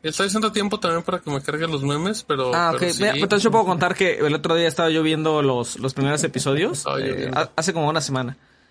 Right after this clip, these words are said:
Speaker 2: Y, y me di cuenta que los tres betas están el mismo día. No sé por qué grabamos tres
Speaker 1: ¿Por
Speaker 2: cosas
Speaker 1: qué?
Speaker 2: distintas y los
Speaker 1: No, no,
Speaker 2: subimos el
Speaker 1: no.
Speaker 2: mismo día.
Speaker 1: Porque,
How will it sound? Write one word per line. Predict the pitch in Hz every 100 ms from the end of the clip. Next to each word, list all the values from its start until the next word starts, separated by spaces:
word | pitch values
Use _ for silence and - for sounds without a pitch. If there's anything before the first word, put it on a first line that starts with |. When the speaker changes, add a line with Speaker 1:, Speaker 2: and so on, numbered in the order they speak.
| _
Speaker 2:
Y, | - 123 123 120
y | 151
me | 151
di | 165
cuenta | 277 311 339
que | 311
los | 226
tres | 240 277
betas | 277 311 320 269
están | - 269 311
el | 262
mismo | 285 285 240
día. | 233 427 392 392
No | 339
sé | 349
por | 285 240
qué | 254
grabamos | 285 254 262 262
tres | 240 247
Speaker 1:
¿Por | 254
Speaker 2:
cosas | 254 269
Speaker 1:
qué? | 202
Speaker 2:
distintas | 165 220 214 254 240
y |
los | 175
Speaker 1:
No, | 175
no, | 175 180 180
Speaker 2:
subimos |
el | 190
Speaker 1:
no. | 175
Speaker 2:
mismo | 220 226 208
día. | 240 302 403 _ _ _ _
Speaker 1:
Porque, | - 175 170 175 170 170 170 170 170